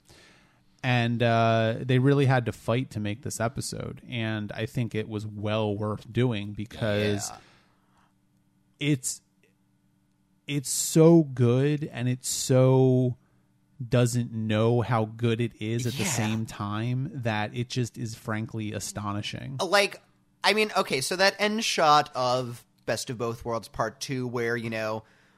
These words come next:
Speaker 2: Picard is like, "Oh, I'm fine, you know, the, those pesky Borgs are defeated,"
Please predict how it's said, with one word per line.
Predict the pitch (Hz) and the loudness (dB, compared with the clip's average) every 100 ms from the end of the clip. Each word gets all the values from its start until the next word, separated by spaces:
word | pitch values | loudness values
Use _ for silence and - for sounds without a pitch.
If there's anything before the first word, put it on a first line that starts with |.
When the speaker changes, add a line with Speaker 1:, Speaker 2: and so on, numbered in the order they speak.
| _ | _
Speaker 2:
Picard | 143 156 147 | -2 0 2
is | 139 | 2
like, | 147 147 | 0 4
"Oh, | 170 160 | 6 6
I'm | 156 143 | 4 4
fine, | 156 147 143 143 | 2 4 2 -2
you | 139 | -2
know, | 139 131 | -2 -2
the, | 139 135 123 | -2 -2 -2
those | 151 135 | -2 0
pesky | 180 160 160 | -2 0 -2
Borgs | 131 147 147 123 | 0 2 2 0
are | 135 | -6
defeated," | 120 - 135 131 135 127 123 | -6 -6 -4 0 0 -2 -4